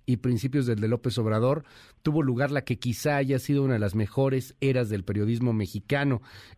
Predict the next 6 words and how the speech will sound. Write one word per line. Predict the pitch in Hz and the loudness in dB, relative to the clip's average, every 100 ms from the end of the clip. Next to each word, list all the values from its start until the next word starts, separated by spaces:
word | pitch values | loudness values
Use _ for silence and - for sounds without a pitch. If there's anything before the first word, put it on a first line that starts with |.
| - | -2
Y | 123 | 2
bueno, | 147 175 - 95 98 110 113 | 2 0 -4 -10 -12 -12 -10
refiriéndote | 113 107 92 117 135 127 127 107 | -6 -4 -2 0 0 0 0 0
a, | 95 - | -2 -2
a | 101 | -2
investigaciones, | 104 98 - 104 98 - 123 131 131 | -2 -2 -4 -4 -2 0 0 2 0